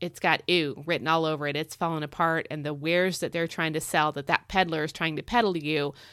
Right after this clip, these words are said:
are, they're just, they're worthless. Now think about a daughter or a son of the king in that particular part of the world. Do you think that that child of the king would find their way to that part of town and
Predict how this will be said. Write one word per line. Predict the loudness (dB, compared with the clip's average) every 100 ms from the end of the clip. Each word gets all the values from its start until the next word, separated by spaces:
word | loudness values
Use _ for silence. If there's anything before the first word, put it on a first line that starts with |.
| -12 2
are, | 4 4 2
they're | 4 4 4
just, | 2 2 2 0 -10 -14 -6
they're | -4 -2
worthless. | 0 -2 -2 -6 -6
Now | -2 -2
think | 0 0
about | 2 4 4 4 -2 -20 _ _ -4
a | -2
daughter | 2 2 4 0
or | 0 0
a | -2
son | 0 2 2 0 -8 -10 0
of | 2 2 0
the | -8
king | -4 -2 -2 -2
in | -6 -4
that | 0 0 -2 -12 -20 -10
particular | -8 -4 -4 -4 -6 -2
part | 0 0
of |
the | -2
world. | -6 -6 -8 -12 _ -4
Do | 0
you | 0 0
think | 0 -2 -2 0
that | 0 0
that | 2 2 2 -6 -20 -20 _ _ -10
child | 2 4 4 2
of | -2
the |
king | -4 -2 -2 -2 -8 -10
would | 0 0 0 -10 _ _ _ _ _
find | -2 2 2 2
their | 2
way | 4 2
to | 2 2
that | 2 2
part | 2 2
of | 0 -6
town | -8 -4 -4 -4 -6 -6 -4
and | -2 -2 -4 -8